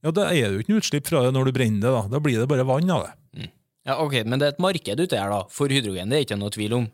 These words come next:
Speaker 2: Eh, og i hvert fall i fremtiden. Og så det store spørsmålet, altså, hvordan, eh, hvordan klarer vi å ta en bit av det markedet, vi i Norge? Hvor mye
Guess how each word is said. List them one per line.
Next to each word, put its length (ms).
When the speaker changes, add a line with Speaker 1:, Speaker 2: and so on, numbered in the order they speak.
Speaker 2:
Eh, 460
og 160
i 20
hvert 160
fall 160
i 80
fremtiden. 560
Og 80
så 80
det 100
store 240
spørsmålet, 320
altså, 160
hvordan, 480
eh, 720
hvordan 240
klarer 240
vi 160
å 80
ta 160
en 80
bit 240
av 80
det 80
markedet, 480
vi 120
i 80
Norge? 400
Hvor 240
mye 240